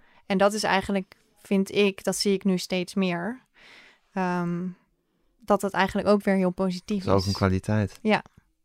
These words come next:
Speaker 1: ja. Ja, ik kan echt, ik, ik kan echt dan het goede in mens-, in mensen zien.
Speaker 2: Alles komt heel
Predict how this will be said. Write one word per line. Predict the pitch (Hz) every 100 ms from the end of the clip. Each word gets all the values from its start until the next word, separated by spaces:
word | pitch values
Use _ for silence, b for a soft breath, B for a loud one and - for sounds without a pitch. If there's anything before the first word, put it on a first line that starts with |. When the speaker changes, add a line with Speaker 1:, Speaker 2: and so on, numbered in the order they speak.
| _
Speaker 1:
ja. | 214 190 - - _ b b b b
Ja, | 202
ik | 185
kan | 214 208
echt, | 220 220 -
ik, | - 208
ik | - - _
kan | 220 220
echt | 226 233
dan | 226
het | 208
goede | - 240 196
in | 180
mens-, | 185 185 - -
in | 196 190
mensen | 190 185 -
zien. | - 180 175 196 - b
Speaker 2:
Alles | - 110 113 -
komt | 101
heel | 107 107 110